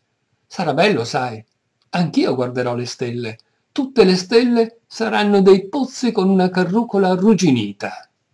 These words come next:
Tutte le stelle mi verseranno da bere. Sarà talmente divertente. Tu avrai cinquecento milioni di sonagli. Io avrò cinquecento milioni di fontane.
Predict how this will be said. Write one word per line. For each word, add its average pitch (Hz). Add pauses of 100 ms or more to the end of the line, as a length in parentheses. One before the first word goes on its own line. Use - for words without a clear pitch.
(380)
Tutte 214
le 190
stelle 202
mi 185
verseranno 170
da 135
bere. 110 (400)
Sarà 208
talmente 175
divertente. 120 (440)
Tu 226
avrai 165
cinquecento 208
milioni 185
di 208
sonagli. 120 (240)
Io 226
avrò 165
cinquecento 233
milioni 226
di 202
fontane. 113